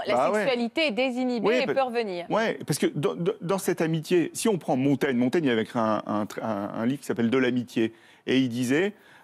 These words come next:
Speaker 2: euh, « Nous nous sommes, euh, cherchés avant de, de nous être connus, vus. Et c'était parce que c'était toi, parce que c'était moi. » Il écrivait pour la Boétie, en fait.
Speaker 1: Hmm.
Speaker 2: Donc deux hommes. Et quand on lit le bouquin, on dirait une histoire d'amour, quoi.
Speaker 1: Hmm.
Speaker 2: Donc c'est, c'est ça, c'est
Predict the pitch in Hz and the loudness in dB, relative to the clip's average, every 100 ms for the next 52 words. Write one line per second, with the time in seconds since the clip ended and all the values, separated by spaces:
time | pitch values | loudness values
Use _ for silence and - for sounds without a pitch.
0 | - 113 113 143 147 139 156 139 117 113 | -2 0 2 4 4 2 0 2 2 2
1 | 117 - 147 - 196 196 - 147 156 170 | 0 -2 -2 0 2 2 0 0 0 0
2 | 139 120 110 104 104 101 117 123 120 123 | 2 4 2 0 -4 -2 2 2 2 0
3 | 120 - - 107 - - - 135 135 143 | 0 -6 -10 -10 -10 -16 -2 2 4 4
4 | 147 117 123 151 175 _ _ _ - 120 | 4 2 0 -2 -2 _ _ _ -2 0
5 | - 120 143 156 - 160 - 143 170 180 | 0 0 0 0 -2 -2 0 0 2 0
6 | 160 - 147 117 135 151 175 175 170 139 | -2 -2 0 4 4 2 2 2 2 2
7 | 131 131 139 127 147 110 92 87 - - | 2 2 2 2 0 -2 -2 -8 -10 -20
8 | _ 202 180 92 98 165 165 95 - _ | _ -8 -2 0 2 2 2 0 -6 _
9 | _ _ _ - - - - 180 180 165 | _ _ _ -20 -8 -2 0 2 2 4
10 | 151 135 131 160 202 - _ _ _ _ | 2 2 2 0 0 -6 _ _ _ _
11 | _ _ _ _ - 117 120 117 117 120 | _ _ _ _ -2 0 2 2 2 0
12 | 113 135 131 - - - _ _ _ 233 | 0 0 -2 -6 -16 -20 _ _ _ -12
13 | 185 165 - _ - 220 - 143 123 175 | -12 -12 -20 _ -8 -8 -4 -4 -2 -2
14 | 233 214 - 113 | -2 -4 -2 -4